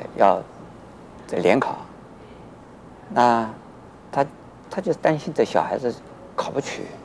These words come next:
因此呢，他就希望师父给他力量，给他帮忙。他是绝对相信师父。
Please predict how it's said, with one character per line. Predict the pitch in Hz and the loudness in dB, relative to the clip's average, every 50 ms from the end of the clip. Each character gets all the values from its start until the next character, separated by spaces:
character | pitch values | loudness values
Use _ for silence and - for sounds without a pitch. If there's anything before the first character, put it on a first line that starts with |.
| - - - - - - - - - - - - - - - - - - - - - - - | -20 -20 -20 -20 -20 -20 -20 -20 -20 -20 -20 -18 -18 -18 -20 -20 -20 -20 -20 -20 -18 -8 0
因 | 185 151 135 | 2 4 4
此 | 113 - 110 | 4 4 2
呢， | 107 110 107 104 - - - - - - - - - - - - - | 2 2 2 0 -2 -8 -16 -20 -20 -20 -20 -20 -20 -20 -20 -16 -10
他 | - 151 | -6 -6
就 | 139 131 | -4 -4
希 | - - - 170 | -4 -4 0 2
望 | 151 131 120 123 123 - | 2 2 2 0 -4 -8
师 | - - - - 107 113 | -10 -10 -4 0 0 0
父 | 101 - - 110 - - - - - - - - - - - - - - - - - - - - - - | 0 -2 -4 -6 -6 -6 -8 -18 -20 -20 -20 -20 -20 -20 -20 -20 -20 -20 -20 -20 -20 -20 -20 -18 -6 0
给 | - 113 | 0 0
他 | - - 120 | 2 2 -2
力 | 117 151 151 | -2 -2 0
量， | 160 175 160 113 - - - - - - - - - - - - - - - - - - - - - | 0 0 -2 -2 -6 -12 -18 -20 -20 -20 -20 -20 -20 -20 -20 -20 -20 -20 -20 -20 -20 -20 -18 -6 0
给 | - 120 | 0 2
他 | 127 123 | 2 0
帮 | - - 139 135 | 0 0 0 0
忙。 | 139 123 - - - - - - - - - - - - - - - - - - - - - - - - - - - - - - - - - - - - - - - - - - - | 0 -2 -6 -8 -10 -12 -14 -14 -14 -16 -16 -16 -18 -18 -18 -18 -18 -18 -16 -16 -16 -16 -18 -18 -18 -18 -18 -18 -20 -20 -20 -20 -20 -20 -20 -20 -20 -20 -20 -20 -20 -20 -20 -14 -4
他 | - 208 202 | 2 2 2
是 | 180 - | 2 4
绝 | - 247 | 4 4
对 | 233 254 147 | 6 6 4
相 | - 156 156 | 4 2 -2
信 | 101 107 95 | -6 -6 -8
师 | - - - 113 | -10 -10 -10 -12
父。 | 98 - | -12 -12